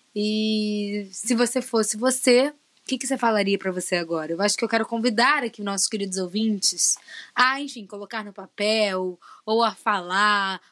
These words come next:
ou a desenhar, enfim, a transformar esse momento em arte, de certa forma, é, com você mesmo. Então, vai lá, se olha no espelho e pergunta, "Se eu fosse eu, o que eu faria agora?", né? E faz, se puder, claro,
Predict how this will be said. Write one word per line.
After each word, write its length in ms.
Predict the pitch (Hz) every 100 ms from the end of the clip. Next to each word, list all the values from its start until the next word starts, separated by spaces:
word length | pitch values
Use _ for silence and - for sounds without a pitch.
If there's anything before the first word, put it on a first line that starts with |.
| -
ou 180 | 220 226
a 60 |
desenhar, 1040 | 214 220 202 202 175 185 208 202 202 190 185 _ _ -
enfim, 380 | 277 269 226 214
a 80 | 214
transformar 760 | - 302 - 277 240 233 285
esse 220 | 285 -
momento 380 | 226 202 202 -
em 100 | 196
arte, 260 | 190 180 -
de 60 |
certa 220 | 190 - 170
forma, 560 | - 220 226 180 165 _ _ _ _ _ _ -
é, 180 | 240 247
com 140 | 311
você 260 | 320 311 330
mesmo. 380 | 285 269 214
Então, 220 | 208 254 254
vai 160 | 285
lá, 320 | 277 247 247 -
se 160 | 214 247
olha 160 | 240
no 100 | 262
espelho 560 | 262 - 233 220 220 208
e 40 | 214
pergunta, 540 | 226 208 185 165 180
"Se 180 | - 269
eu 80 | 262
fosse 340 | - - 233
eu, 300 | 214 220 226 - _ _ _ -
o 60 |
que 100 | 214
eu 60 | 269
faria 260 | 240 220 196
agora?", 400 | 165 147 143 143 _ _ _ _ -
né? 260 | 208 226 - _ _ _
E 100 | 294
faz, 760 | 330 453 427 415 403 - - - _ _
se 180 | - 233
puder, 360 | 285 262 190 -
claro, 380 | 220 180 151